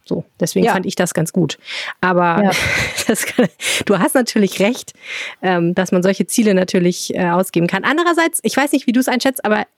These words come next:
Speaker 1: Anne-, Angela Merkel ist ja jetzt auch nicht jemand, der jetzt so Daten raushaut, die sich dann gar nicht halten ließen, ne? Also das würde ich schon hoffen, dass,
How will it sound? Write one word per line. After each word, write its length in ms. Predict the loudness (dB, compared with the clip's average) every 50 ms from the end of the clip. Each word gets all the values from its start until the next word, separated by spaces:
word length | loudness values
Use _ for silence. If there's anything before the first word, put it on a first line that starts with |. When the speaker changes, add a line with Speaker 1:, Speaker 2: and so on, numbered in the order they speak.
| _ _
Speaker 1:
Anne-, 300 | -4 -2 0 0 0 0 0
Angela 240 | 0 2 2 4 4
Merkel 520 | 4 2 2 2 2 2 4 4 2 2
ist 160 | 0 -2 0 0
ja 60 | 2
jetzt 240 | 2 2 0 0 -4
auch 160 | -2 0 0
nicht 120 | 0 0 2
jemand, 320 | 2 2 2 2 0 0
der 100 | 0 2
jetzt 340 | 2 0 0 -2 -6 -8 -8 _ -20 -20 -20 -20 -20 -20 -20 _ _ _ _
so 160 | -2 0 2
Daten 360 | 2 2 2 2 0 0 0 0
raushaut, 760 | 2 2 2 2 0 -2 0 2 2 4 4 2 0 -4 -10 -10 _ -2
die 180 | 0 2 4
sich 160 | 4 2 2
dann 460 | 2 0 2 2 2 4 4 2 0 -2 _ -2
gar 200 | 0 2 2 2
nicht 200 | 2 0 0 0
halten 280 | 0 0 0 2 2 2
ließen, 420 | 2 2 2 0 0 0 -2 0
ne? 160 | 2 2 2 2
Also 160 | 0 0 0
das 480 | 0 0 0 -2 -4 -4 -6 -8 -10 -14 _ _ _ _ _ _ _ _ _ _ -2
würde 160 | 0 0 2
ich 80 | 2
schon 220 | 2 2 2 2 2
hoffen, 260 | 2 2 0 0 0
dass, 360 | 0 0 -2 -4 -6 -8 -8